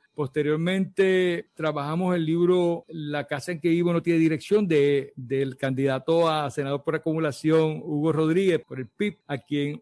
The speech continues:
ahora ese libro fue, bueno, fue mención en el Pen Club y también recibió un primer premio en el International Latino Book Award. Es un libro excelente, histórico, social de Puerto Rico. Después hemos sacado, yo creo que yo saqué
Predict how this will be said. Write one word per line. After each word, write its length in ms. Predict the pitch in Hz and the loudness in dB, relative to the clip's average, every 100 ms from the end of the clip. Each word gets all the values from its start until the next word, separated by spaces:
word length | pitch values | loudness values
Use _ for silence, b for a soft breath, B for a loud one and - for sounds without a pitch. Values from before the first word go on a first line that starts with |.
| _ | _
ahora 460 | - 131 143 170 165 | -10 -6 -2 -2 -2
ese 200 | 156 170 | -4 -2
libro 240 | 185 202 202 | -2 0 0
fue, 160 | 208 | 0
bueno, 320 | 180 202 233 | 4 4 4
fue 180 | 190 175 | 0 -2
mención 440 | 180 170 - 185 208 | -2 -2 0 0 0
en 60 | |
el 100 | 208 | -2
Pen 200 | - 208 | -4 -6
Club 340 | 151 233 240 226 | -2 -2 -2 -6
y 80 | 190 | -8
también 300 | 147 147 151 | -8 -6 -8
recibió 540 | 170 175 175 180 180 b b b _ - | -8 -2 0 0 -6 b b b _ -6
un 280 | 165 170 | -4 -4
primer 320 | - 170 170 - | -4 -4 -4 -4
premio 380 | 165 175 185 | -2 -2 -2
en 60 | 165 | -2
el 80 | 151 | -4
International 580 | 143 143 139 131 165 170 | -4 -4 -6 -8 -8 -6
Latino 360 | 127 160 156 | -6 -4 -6
Book 320 | 156 135 143 | -6 -8 -6
Award. 280 | 151 156 185 | -6 -4 -2
Es 60 | 160 | -4
un 100 | 156 | -4
libro 280 | 160 165 269 | -4 -4 -6
excelente, 1080 | 151 - - - 165 165 202 214 - 226 202 | -10 -12 -10 -4 0 2 2 0 0 0 0
histórico, 640 | 151 - - 196 202 196 | -6 -4 2 2 2 -4
social 420 | - 151 - 185 | -6 -6 0 0
de 100 | 165 | 0
Puerto 260 | 123 113 117 | -6 -12 -14
Rico. 200 | 117 - | -16 -10
Después 380 | 135 135 - 156 | -6 -4 0 2
hemos 200 | 175 170 | 2 -2
sacado, 600 | 190 - 170 175 175 170 | -6 -2 0 2 2 2
yo 100 | 151 | 0
creo 160 | 139 156 | -2 -2
que 100 | 170 | -2
yo 120 | 165 | -2
saqué 840 | - 156 - 165 165 165 165 160 | -4 -10 -4 -2 0 0 0 0